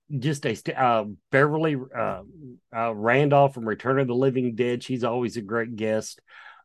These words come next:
Um, um, Dee Wallace, it's gonna be there Friday and Saturday from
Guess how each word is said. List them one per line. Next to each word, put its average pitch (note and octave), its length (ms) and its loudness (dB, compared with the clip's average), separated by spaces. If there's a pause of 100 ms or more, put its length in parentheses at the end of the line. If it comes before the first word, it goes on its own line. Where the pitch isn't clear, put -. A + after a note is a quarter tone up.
Um, G#2+ 220 -2
um, A2 280 -4
Dee F#3 160 8
Wallace, E3+ 540 6
it's A2+ 160 -8
gonna C3 180 4
be B2+ 120 4
there A2 120 2
Friday B2+ 380 4
and F#2+ 100 -4
Saturday A#2+ 500 0
from G2+ 380 -10